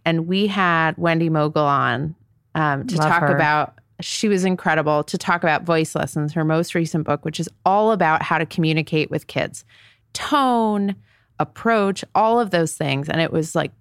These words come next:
Speaker 1: completely life-changing for, for me. So we're bought in on how important communication is.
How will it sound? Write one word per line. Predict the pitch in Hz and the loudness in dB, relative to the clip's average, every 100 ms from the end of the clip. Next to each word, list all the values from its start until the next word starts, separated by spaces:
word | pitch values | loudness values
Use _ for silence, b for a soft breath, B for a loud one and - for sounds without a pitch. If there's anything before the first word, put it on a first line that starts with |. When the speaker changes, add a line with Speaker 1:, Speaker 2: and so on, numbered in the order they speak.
| _ | _
Speaker 1:
completely | - 190 180 247 254 190 170 | -4 -4 -2 -2 -2 0 0
life-changing | 160 160 156 - 139 123 - - - - _ - | 2 0 -2 -4 -4 -2 -6 -6 -12 -18 _ -10
for, | - 160 147 143 - | -2 0 2 -2 -6
for | - 180 | -6 -2
me. | 151 71 160 - _ _ _ _ - | 0 -2 -6 -10 _ _ _ _ -8
So | - 214 185 - _ - _ _ | 0 0 0 -6 _ -20 _ _
we're | 185 226 | 0 0
bought | - 214 202 214 | 2 2 2 2
in | 208 180 170 - | 2 2 0 0
on | 165 170 | 0 2
how | 170 160 | 0 2
important | 165 165 151 160 | 0 0 -2 -2
communication | - 156 160 175 151 180 175 | -2 -2 -2 0 -2 0 -2
is. | 165 - | -2 -6